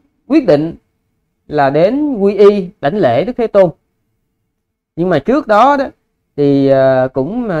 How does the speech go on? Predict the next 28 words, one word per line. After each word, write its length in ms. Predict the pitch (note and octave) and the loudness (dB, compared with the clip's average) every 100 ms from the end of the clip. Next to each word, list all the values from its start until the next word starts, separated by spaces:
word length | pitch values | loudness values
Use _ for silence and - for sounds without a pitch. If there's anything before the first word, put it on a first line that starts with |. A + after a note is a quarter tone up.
| D#3 | -2
đến 300 | F3 B3 C4+ | 0 -2 -2
chào 300 | E3+ B2+ B2+ | -2 -2 -2
từ 80 | C#3 | -4
giả 540 | B2+ A#2 A2+ G3 B3+ A#3+ | -4 -6 -8 -10 -10 -8
ba 340 | F3+ F3+ F3+ F#3+ | -8 -8 -10 -8
cái 80 | |
vị, 440 | F3 B2 A#2+ C3+ D3 - _ _ _ | -6 -6 -8 -10 -12 -14 _ _ _
ba 280 | - D#3+ E3 | -6 -2 -2
anh 200 | E3+ D#3+ | -4 -4
đại 180 | B2 C3+ | -4 -2
gia 80 | D#3+ | -4
thí 140 | A3+ | -4
chủ 220 | F#3 - | -4 -4
này. 260 | A3+ D3+ A2+ _ _ _ _ _ _ _ _ _ _ _ _ | -2 -4 -6 _ _ _ _ _ _ _ _ _ _ _ _
Thì 140 | - C#3+ | -10 -6
sau 200 | G#3 F#3+ | -2 -2
khi 240 | G#3 G3+ | 0 0
mà 160 | F#3+ D3 | 0 -2
đến 500 | E3 A#3+ D4 B3+ F#3 | -2 -2 -4 -6 -4
từ 120 | E3 | -2
giả 400 | D3 C#3 A2+ G#3 C4 | 0 0 -2 -4 -4
thì 100 | D#3 | -6
ba 300 | E3 G3 G3 | -6 -8 -8
vị 140 | D#3+ | -8
này 120 | E3+ | -8
mới 120 | F3+ A3+ | -8 -10
nói 140 | C#4 | -12
là, 220 | B3 F#3 | -12 -12